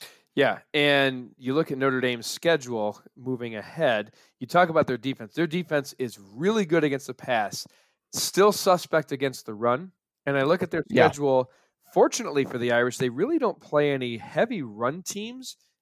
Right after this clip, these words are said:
Speaker 1: until their
Speaker 2: Right.
Speaker 1: last three games of the season against Navy, who's undefeated right now, although just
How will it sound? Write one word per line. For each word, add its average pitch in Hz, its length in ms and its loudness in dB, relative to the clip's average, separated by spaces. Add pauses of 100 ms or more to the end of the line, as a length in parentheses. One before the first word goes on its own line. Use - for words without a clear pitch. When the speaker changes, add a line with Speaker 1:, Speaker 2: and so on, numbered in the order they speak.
(120)
Speaker 1:
until 170 440 0
their 151 200 2
Speaker 2:
Right. 135 240 6
Speaker 1:
last - 260 -4
three 165 320 -8
games 156 400 -6
of 127 100 -6
the 113 120 -10
season 135 440 -8
against 120 320 -10
Navy, 151 640 -4 (340)
who's 131 440 -6 (380)
undefeated 160 500 -4
right 123 220 2
now, 113 160 -2
although 117 320 -2
just 113 280 -14